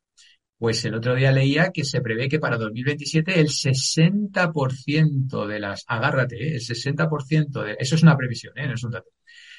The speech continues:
que ya sean cuentas, eh, con anuncios.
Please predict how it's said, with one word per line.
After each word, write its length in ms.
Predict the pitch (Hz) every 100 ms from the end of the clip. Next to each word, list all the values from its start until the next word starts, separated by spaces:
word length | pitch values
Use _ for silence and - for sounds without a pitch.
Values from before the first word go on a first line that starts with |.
| - _
que 200 | - 127
ya 240 | 131 143 160
sean 500 | - 160 165 196 -
cuentas, 560 | 139 147 165 202 196 -
eh, 420 | 120 110 104 101
con 160 | 117 110
anuncios. 800 | 113 131 - 117 113 - -